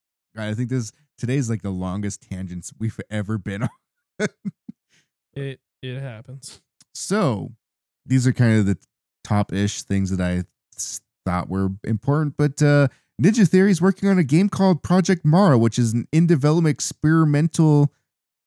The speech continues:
Speaker 1: horror game.
Speaker 2: There's more to it than that.
Speaker 1: Um, wait.
Speaker 2: There's psychology shit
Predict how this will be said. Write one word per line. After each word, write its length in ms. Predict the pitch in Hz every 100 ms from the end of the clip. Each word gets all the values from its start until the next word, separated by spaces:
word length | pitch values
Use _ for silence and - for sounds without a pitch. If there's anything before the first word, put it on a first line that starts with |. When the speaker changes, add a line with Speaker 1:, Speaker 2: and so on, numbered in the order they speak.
| _ 160
Speaker 1:
horror 280 | 175 131 92
game. 440 | 98 87 92 98 _ _ _ _ -
Speaker 2:
There's 180 | 262 -
more 160 | 294
to 200 | - 156
it 80 | 135
than 120 | 135 131
that. 300 | 127 185 214 _ _ - 107
Speaker 1:
Um, 640 | 110 104 107 104 104 101 - _ _ 101 -
wait. 220 | 92 - _ -
Speaker 2:
There's 140 | 180
psychology 680 | - 254 - 139 127 127 117
shit 240 | -